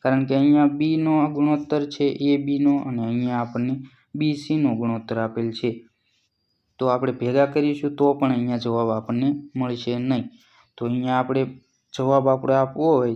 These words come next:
તો અહીંયા આપણે એક અને બે એક સાથે પર્યાપ્ત નથી તેવો જવાબ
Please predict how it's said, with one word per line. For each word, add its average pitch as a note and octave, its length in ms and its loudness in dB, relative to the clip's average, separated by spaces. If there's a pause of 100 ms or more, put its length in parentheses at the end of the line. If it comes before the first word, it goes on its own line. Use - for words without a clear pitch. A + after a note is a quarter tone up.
(140)
તો - 140 -8
અહીંયા A#2 340 -2
આપણે A#2+ 220 -4 (440)
એક C#3 240 4
અને C3+ 240 2
બે C3 200 -2 (460)
એક C#3 200 -4
સાથે B2+ 360 0
પર્યાપ્ત B2 600 -2
નથી C#3 400 -2
તેવો A#2 320 -2
જવાબ A#2 380 -2